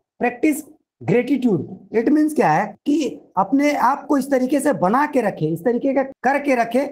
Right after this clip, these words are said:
कि मैं अपने trade को practice करूं और उसी पे बना रहूं। Stay flexible, अगर कहीं कोई changes का रिक्वायरमेंट हो तो आप flexibly उसको change कर सके।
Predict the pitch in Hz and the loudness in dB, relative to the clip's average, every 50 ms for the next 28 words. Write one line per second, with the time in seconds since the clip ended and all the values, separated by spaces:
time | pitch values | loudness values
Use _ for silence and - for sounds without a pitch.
0 | - - _ _ - 285 277 269 294 311 311 262 185 - - 220 240 220 233 233 | -10 -16 _ _ -2 0 2 2 2 2 0 -2 -4 -6 -10 -12 -10 -6 -6 -8
1 | 202 - 247 254 254 220 220 226 220 - 226 247 262 254 240 - 233 254 277 302 | -8 -6 -6 -6 -6 -6 -6 -10 -10 -8 -6 -6 -6 -4 -4 -4 -2 0 0 0
2 | 294 294 294 277 277 294 285 - 330 294 - 285 285 285 285 320 311 - - - | 0 -2 0 0 0 0 0 0 -2 -2 0 0 -2 -2 0 -2 -2 0 0 0
3 | 254 254 294 294 277 269 262 - 233 - 294 285 302 330 226 151 190 220 233 226 | 0 2 2 2 2 0 -2 -2 -2 0 0 0 0 0 0 0 0 2 2 2
4 | 208 180 143 131 127 117 - - _ _ _ _ - 202 196 202 - 269 277 277 | 0 0 -2 -4 -6 -10 -12 -18 _ _ _ _ -2 -2 -2 -2 0 0 0 0
5 | 277 - - - - _ - 220 233 233 - - 208 180 160 151 151 185 185 262 | -2 -8 -14 -18 -10 _ 0 0 0 0 0 -2 0 0 0 0 0 0 0 0
6 | 269 262 240 233 247 254 254 262 247 254 - 202 196 208 208 240 226 233 233 214 | 0 0 0 0 0 0 0 -2 -2 -2 -2 -2 0 0 0 0 0 0 -2 -2
7 | 190 185 185 190 175 170 185 190 196 190 - 254 269 269 - - - _ _ _ | -2 -2 -2 0 0 0 0 -2 -2 0 0 0 -2 -2 -6 -14 -18 _ _ _
8 | - 220 214 226 226 - - 175 196 190 190 214 180 202 214 247 247 208 160 180 | -4 -2 0 -2 -2 -4 -6 -4 -4 -4 -4 -4 -4 -2 0 0 0 -2 -2 -2
9 | 269 262 - - 208 208 202 202 - 170 - - 131 - 147 127 | -4 -4 -2 0 0 0 -2 -2 -4 -6 -6 -8 -8 -8 -8 -10